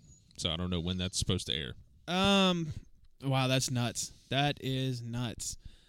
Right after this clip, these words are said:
Speaker 2: Uh, I'm trying to think if anything local's going on. I think, uh,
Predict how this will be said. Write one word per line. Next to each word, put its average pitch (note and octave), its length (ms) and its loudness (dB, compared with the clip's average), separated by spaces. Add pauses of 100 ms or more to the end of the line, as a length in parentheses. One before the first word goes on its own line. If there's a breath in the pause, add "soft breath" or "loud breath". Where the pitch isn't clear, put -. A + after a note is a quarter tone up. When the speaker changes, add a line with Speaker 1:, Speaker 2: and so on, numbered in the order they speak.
(340 soft breath)
Speaker 2:
Uh, D#3+ 420 8
I'm D#3 80 0
trying E3 240 2
to F3+ 60 4
think E3 200 4
if D3+ 80 -2
anything D#3+ 360 2
local's D3+ 340 2
going D3+ 220 2
on. D3+ 160 2
I - 20 0
think, C#3+ 400 0 (160)
uh, C3 480 0